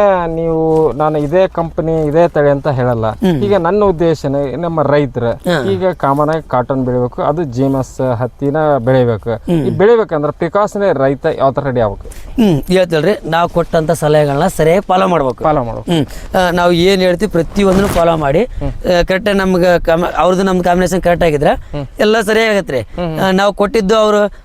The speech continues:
Speaker 2: ಆ, ಎಣ್ಣೆನ ಸ್ಪ್ರೇ ಮಾಡ್ಬೇಕು,
Speaker 1: ಹ್ಮ್.
Speaker 2: ನಾವು ಕೊಟ್ಟಿದ್ದು ಗೊಬ್ಬರನೂ ಹಾಕ್ಬೇಕು ನೆಲಕ್ಕೆ.
Speaker 1: ಹ್ಮ್, ಹ್ಮ್, ಹ್ಮ್.
Speaker 2: ಆ ಥರ ಮಾಡಿದ್ರೆ
Speaker 1: ಹ್ಮ್.
Speaker 2: ಪಕ್ಕ ಇದ್ರಾಗ, ಆ, ರಿಸಲ್ಟ್ ಐತಿ, ಲಾಭ ಐತಿ.
Speaker 1: ಮೊದ್ಲ ಎಷ್ಟು ಕೊಟ್ಟಿಗೆ ಗೊಬ್ಬರ ಕೊಡ್ಬೇಕಾಗುತ್ತೆ?
Speaker 2: ಆ, ಸ್ಟಾರ್ಟಿಂಗ್,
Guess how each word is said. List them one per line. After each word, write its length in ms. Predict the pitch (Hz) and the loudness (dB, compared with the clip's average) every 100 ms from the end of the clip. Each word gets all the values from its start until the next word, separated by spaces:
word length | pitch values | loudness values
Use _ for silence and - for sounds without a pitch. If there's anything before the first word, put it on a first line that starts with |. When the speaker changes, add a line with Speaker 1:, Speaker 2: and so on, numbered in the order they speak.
| - | -4
Speaker 2:
ಆ, 160 | 190 | -2
ಎಣ್ಣೆನ 280 | 190 190 202 | 0 2 2
ಸ್ಪ್ರೇ 240 | 208 196 202 | 0 0 0
ಮಾಡ್ಬೇಕು, 440 | 202 190 190 220 | 2 2 0 0
Speaker 1:
ಹ್ಮ್. 260 | 254 - 190 | -4 -4 -4
Speaker 2:
ನಾವು 120 | 185 | 0
ಕೊಟ್ಟಿದ್ದು 300 | 196 196 185 | 0 0 0
ಗೊಬ್ಬರನೂ 320 | 185 208 240 | 2 2 0
ಹಾಕ್ಬೇಕು 360 | 226 214 180 180 | 0 -2 -2 0
ನೆಲಕ್ಕೆ. 260 | 170 147 | 0 0
Speaker 1:
ಹ್ಮ್, 100 | - | -4
ಹ್ಮ್, 240 | 156 156 147 | -6 -8 -8
ಹ್ಮ್. 120 | 143 - | -8 -2
Speaker 2:
ಆ 160 | 202 | -2
ಥರ 240 | 214 214 208 | 0 0 2
ಮಾಡಿದ್ರೆ 680 | 190 175 160 196 269 - | 2 2 2 2 0 -8
Speaker 1:
ಹ್ಮ್. 100 | 147 - - | -12 -6 -4
Speaker 2:
ಪಕ್ಕ 240 | 175 - 220 | -2 0 2
ಇದ್ರಾಗ, 200 | 208 247 | 2 2
ಆ, 400 | 254 - 185 185 | 0 0 0 2
ರಿಸಲ್ಟ್ 280 | 180 175 185 | 2 2 2
ಐತಿ, 200 | 175 - | 0 0
ಲಾಭ 260 | 247 208 143 | 2 2 0
ಐತಿ. 240 | 113 104 - | -4 -10 -4
Speaker 1:
ಮೊದ್ಲ 200 | 247 233 | -2 2
ಎಷ್ಟು 420 | 233 - 170 - 151 | 2 2 -2 -4 -4
ಕೊಟ್ಟಿಗೆ 300 | 147 131 139 | -2 0 0
ಗೊಬ್ಬರ 260 | 123 123 | 0 -2
ಕೊಡ್ಬೇಕಾಗುತ್ತೆ? 720 | 120 117 110 107 110 104 - | -4 -4 -6 -8 -8 -12 -4
Speaker 2:
ಆ, 360 | 220 214 208 208 | 0 2 4 2
ಸ್ಟಾರ್ಟಿಂಗ್, 540 | 180 208 196 226 220 | 2 0 2 0 2